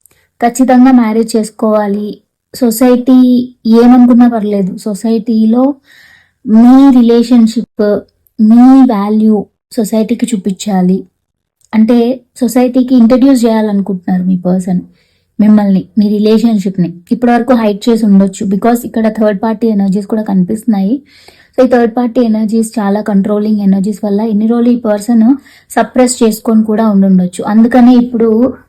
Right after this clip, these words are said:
ఈ రిలేషన్‌షిప్ని పబ్లిక్ చేయాలనుకుంటున్నారు. So very, very strong energies,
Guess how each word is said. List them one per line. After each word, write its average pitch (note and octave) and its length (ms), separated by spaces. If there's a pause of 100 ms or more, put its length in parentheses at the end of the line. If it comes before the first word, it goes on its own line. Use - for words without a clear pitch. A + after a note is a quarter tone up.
(100)
ఈ A#3+ 100
రిలేషన్‌షిప్ని A#3+ 800
పబ్లిక్ A3 440
చేయాలనుకుంటున్నారు. G3 880 (800)
So - 120
very, A#3 280
very C#4 220
strong A3 460
energies, G#3+ 480